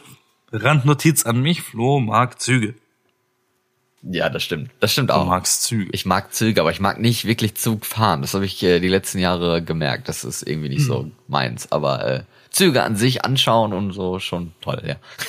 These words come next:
Speaker 2: <laughs>
Speaker 1: Das ist ja interessant.
Speaker 2: Aber, ähm, findest du denn, dass das Fernsehen wird ja, wird ja auch gerne so umschrieben, ein sterbendes Medium ist?
Speaker 1: Ja.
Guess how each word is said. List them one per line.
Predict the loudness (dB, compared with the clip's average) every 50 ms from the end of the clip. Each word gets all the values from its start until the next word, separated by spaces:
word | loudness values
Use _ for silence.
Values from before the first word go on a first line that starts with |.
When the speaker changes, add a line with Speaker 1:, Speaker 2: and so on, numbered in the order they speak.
| -4
Speaker 2:
<laughs> | -4 -4 -4 -4 -12 -14 -10
Speaker 1:
Das | -6 -4
ist | -2 0
ja | 0
interessant. | 0 0 -2 -2 -2 -2 -2 0 -2 -2 -2 -4 -10 -16 -20 _ _ _ _ _ _ _ 2
Speaker 2:
Aber, | 2 4 6 6 6 6 4 4 4
ähm, | 4 4 2 2 2 -2 -4 -4
findest | -2 0 0 2 2 0 0 0
du | 2
denn, | 4 4 4 4 2 2
dass | 2 0 0 -2 -4 0
das | 2 2 2 0 0
Fernsehen | 0 2 2 2 2 0 -2 -2
wird | -2 2
ja, | 2 2 2 2 0 -2
wird | -2 -2 0
ja | 0 0
auch | 0
gerne | 0 -2 0 0 -2
so | -2 -2 -2 -2 -2
umschrieben, | -2 -4 -4 -4 -2 -2 0 2 2 2 2 0 -2 -6 -4 -2
ein | -2 -2 -2 -2 -4 -6 -6 -8 -8
sterbendes | -4 -2 -2 0 0 0 0 2 2 0 0 -2 -4 -4 -4
Medium | -2 -2 0 0 0 0 -2 -2 -2 -2
ist? | -4 -4 -4 -8 _ _ _ _ _ _ -20 -20 _ _ -18 -12
Speaker 1:
Ja. | -10 -6 -4 -2 -2 0 2 2 2 0